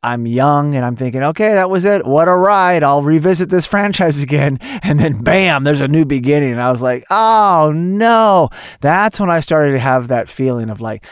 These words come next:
"Oh, they'll just keep going with things," right? And I was disappointed. And I was like a teenager,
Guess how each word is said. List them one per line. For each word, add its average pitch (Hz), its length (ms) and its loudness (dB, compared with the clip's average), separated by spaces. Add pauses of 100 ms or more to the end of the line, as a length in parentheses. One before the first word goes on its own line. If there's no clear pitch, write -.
(300)
"Oh, 196 220 2
they'll 196 200 0
just 240 240 -6
keep 180 400 -8
going 165 540 0
with 123 200 -4
things," 90 540 -10
right? 110 440 -4
And 135 100 -4
I 220 80 2
was 415 120 2
disappointed. 254 680 2
And 143 100 -2
I 196 100 2
was 247 160 -2
like 175 180 2
a 156 80 -4
teenager, 104 760 -4